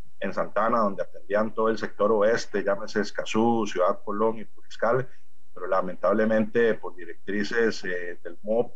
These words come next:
eh, creo que quitaron lo que es, este, las, las oficinas en, en cada lugar y entonces ellos ya están,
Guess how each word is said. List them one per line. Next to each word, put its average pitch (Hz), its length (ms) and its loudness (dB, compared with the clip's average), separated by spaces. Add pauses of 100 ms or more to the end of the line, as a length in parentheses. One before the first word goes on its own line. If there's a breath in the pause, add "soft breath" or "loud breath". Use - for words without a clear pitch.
eh, 85 360 -2 (680)
creo 107 220 2
que 110 460 2
quitaron 110 500 0
lo 107 140 0
que 87 300 0
es, 101 160 0
este, 110 260 -2
las, 85 320 0
las 82 220 -2
oficinas 107 640 0
en, 87 140 -4
en - 260 -8
cada 104 240 0
lugar 110 340 2
y 117 60 0
entonces 101 400 -4
ellos 107 260 0
ya 104 160 4
están, 107 540 -2